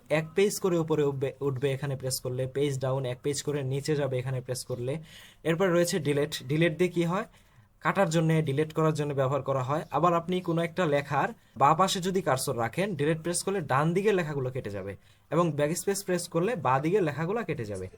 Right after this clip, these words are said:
টেবিলের উপর রেখে ইউজ করা হয় বলে এই কম্পিউটারগুলোকে ডেস্কটপ কম্পিউটার বলা হয় এবং আপনি কোলে নিয়ে ইউজ করতে পারবেন, এই জন্য এই কম্পিউটারগুলোকে ল্যাপটপ কম্পিউটার বলা হয়ে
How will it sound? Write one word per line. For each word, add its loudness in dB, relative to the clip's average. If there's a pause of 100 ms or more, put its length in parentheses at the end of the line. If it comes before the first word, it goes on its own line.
(160)
টেবিলের 8
উপর 2
রেখে 4
ইউজ 4
করা 6
হয় 4
বলে 4
এই 4
কম্পিউটারগুলোকে 2
ডেস্কটপ 0
কম্পিউটার 0
বলা -2
হয় -2 (340)
এবং 4
আপনি 2
কোলে 4
নিয়ে 6
ইউজ 4
করতে -2
পারবেন, -2
এই 4
জন্য 2
এই 4
কম্পিউটারগুলোকে 0
ল্যাপটপ -4
কম্পিউটার -4
বলা -4
হয়ে -8